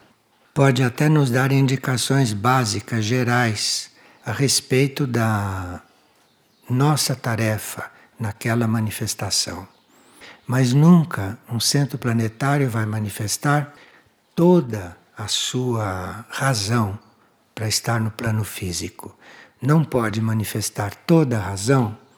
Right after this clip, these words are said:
porque a nossa mente transmite isto para as forças involutivas, mesmo que a gente guarde silêncio. Mesmo que a gente guarde silêncio sobre as coisas que sabe,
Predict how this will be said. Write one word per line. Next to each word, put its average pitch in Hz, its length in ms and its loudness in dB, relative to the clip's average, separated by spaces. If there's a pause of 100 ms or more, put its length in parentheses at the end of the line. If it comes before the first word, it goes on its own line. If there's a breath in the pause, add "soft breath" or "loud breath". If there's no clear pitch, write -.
(380 soft breath)
porque 120 220 -2
a 147 80 4
nossa 123 380 0
mente 123 680 0 (120)
transmite 143 800 0
isto 135 420 0
para 135 240 -2
as 120 120 -4
forças 123 420 -2
involutivas, 127 1080 -2
mesmo 151 500 4
que - 120 -4
a 139 60 2
gente 127 300 0
guarde 120 420 -2
silêncio. 92 680 -4 (760 soft breath)
Mesmo 165 380 4
que 139 140 -2
a 123 40 2
gente 120 300 0
guarde 131 420 0
silêncio 131 960 2 (280 loud breath)
sobre 120 360 -2
as 117 140 -2
coisas 104 460 -4
que - 120 -4
sabe, 110 560 2